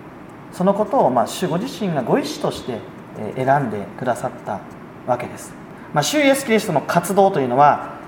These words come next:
もう要約すると三つあるんです。一つは街道で、諸街道で教えること。二つ目は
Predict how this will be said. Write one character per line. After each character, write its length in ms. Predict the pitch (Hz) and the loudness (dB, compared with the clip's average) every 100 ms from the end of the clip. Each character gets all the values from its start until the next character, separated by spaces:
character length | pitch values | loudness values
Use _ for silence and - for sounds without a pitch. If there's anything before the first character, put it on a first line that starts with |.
| - | -4
も 80 | 131 | 4
う 40 | |
要 180 | 147 320 | 8 10
約 180 | 320 302 | 8 6
す 140 | - | 0
る 80 | 262 | 0
と 120 | - | 0
三 180 | 123 147 | 0 0
つ 200 | - 294 | 2 4
あ 60 | 262 | 4
る 100 | 175 | 4
ん 60 | |
で 80 | 113 | 0
す。 160 | - - - - | -8 -14 -16 -14
一 240 | - 330 | 2 4
つ 140 | 320 175 | 6 8
は 420 | 196 110 - - - - | 8 6 -4 -12 -8 0
街 340 | - 285 285 | 4 4 6
道 280 | 294 285 277 | 6 6 6
で、 240 | 302 302 | 4 2
諸 180 | - 311 | -2 -2
街 360 | 302 311 320 277 | 2 6 6 6
道 160 | 294 | 4
で 120 | 311 302 | 4 4
教 80 | 151 - 165 | 2 0 0
え 100 | 139 | 0
る 80 | - | 0
こ 120 | - | -4
と。 140 | - - - - - - - - - - | -10 -12 -16 -18 -18 -16 -18 -18 -18 -12
二 180 | - 269 | 2 4
つ 100 | 269 | 6
目 140 | 247 | 6
は 320 | 139 139 - | 6 4 2